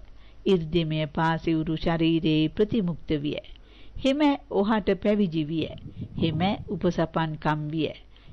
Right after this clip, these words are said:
එහි භික්ෂුභාවෙන් උපසපන්නානට සකුන්ගේ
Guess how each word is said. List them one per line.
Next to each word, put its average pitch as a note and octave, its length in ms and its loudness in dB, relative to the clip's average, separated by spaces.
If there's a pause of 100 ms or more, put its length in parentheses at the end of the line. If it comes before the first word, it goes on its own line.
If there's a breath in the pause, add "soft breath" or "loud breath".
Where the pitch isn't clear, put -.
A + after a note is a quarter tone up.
(180)
එහි F#3 220 4
භික්ෂුභාවෙන් D#3 880 0 (100)
උපසපන්නානට D#3 1120 0 (420 soft breath)
සකුන්ගේ A#3 720 2